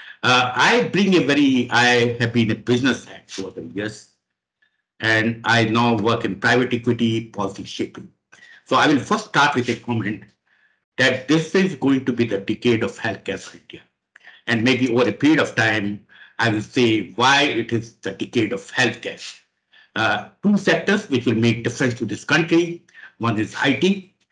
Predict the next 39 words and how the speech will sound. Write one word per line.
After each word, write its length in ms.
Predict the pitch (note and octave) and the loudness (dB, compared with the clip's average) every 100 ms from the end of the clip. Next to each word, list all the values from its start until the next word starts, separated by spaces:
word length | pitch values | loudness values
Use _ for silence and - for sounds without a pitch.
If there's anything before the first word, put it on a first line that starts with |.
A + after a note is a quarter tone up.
| _ _ _ | _ _ _
but 180 | A#2 - | -4 0
I 140 | B2 | -2
T 160 | A#2+ A#2 | 0 0
has 180 | A2 A2 | 0 0
moved 220 | A#2 G#2 | 0 0
hell 200 | C3 C3+ | 0 0
of 80 | A#2 | 0
a 40 | |
lot 240 | G#2+ A2 G#2+ | -2 -2 -2
in 180 | F#2+ | -2
talent 320 | C#3+ E3 C#3 A#2 | 0 2 2 0
game. 360 | G2 D3 - _ - - - - | -2 -4 -8 _ -20 -20 -12 -6
And 160 | A2+ | -6
second 380 | - - - G2+ | -2 -2 -2 -4
is 120 | F#2+ - | -6 -10
pharma. 240 | - G#2 - _ _ _ _ _ _ _ _ _ _ - | -16 -16 -20 _ _ _ _ _ _ _ _ _ _ -20
So 300 | - D3+ C3+ G2+ | -2 2 2 2
that 180 | D#3 D#3+ | 2 2
is 340 | D#3+ D#3+ - _ | 2 0 -8 _
one 160 | C#3+ C3+ | 0 2
of 100 | A#2 | 2
the 80 | |
important 520 | A#2 A#2 D3+ D3 C3+ A#2 | 0 2 0 2 0 0
thing. 380 | C3 C3 C3 - | 0 0 -4 -2
And 200 | C3 B2+ | 0 0
the 140 | C#3+ | 2
name 280 | A#2+ G3 C4+ | 4 4 4
of 80 | G3 | 4
the 140 | C#3+ | 2
game 400 | A#2 C3 G2 - - _ _ _ _ _ | 2 2 2 -4 -14 _ _ _ _ _
for 100 | B2+ | -2
the 100 | A#2+ | 0
companies 640 | F3+ A#3+ - B2 G#2+ - _ | 2 2 2 0 0 -4 _
which 180 | A#2 A#2+ | -2 0
are 120 | A2+ | 0
going 180 | A#2 C3 | 2 0
to 80 | A#2 | 2
make 280 | A#2 A2+ - | 0 0 -2
difference 520 | C3+ A#2 F#2+ - | -2 -2 -4 -8